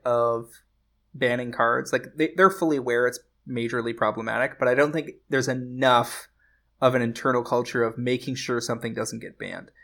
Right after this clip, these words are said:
And I don't think it's the, they've represented it as kind of like, everything's pushed right now 'cause push cards sell, get people excited and sell sets.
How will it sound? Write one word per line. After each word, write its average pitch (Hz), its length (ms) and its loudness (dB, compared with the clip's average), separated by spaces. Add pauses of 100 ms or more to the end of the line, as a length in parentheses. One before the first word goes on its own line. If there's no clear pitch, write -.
(320)
And 147 100 6
I 139 80 10
don't 170 260 10
think 165 180 4
it's 156 180 2
the, 135 380 4 (100)
they've 170 240 8
represented 160 460 4
it 131 120 0
as 120 180 2
kind 131 140 -2
of 120 80 -6
like, 117 240 -2 (680)
everything's 180 400 6
pushed - 300 2
right 147 140 4
now 131 180 4
'cause 131 180 -4
push - 240 -2
cards 131 360 2
sell, 131 360 2
get 131 180 -2
people 131 200 -2
excited 127 380 0
and 117 140 -6
sell 117 280 -2
sets. - 680 -6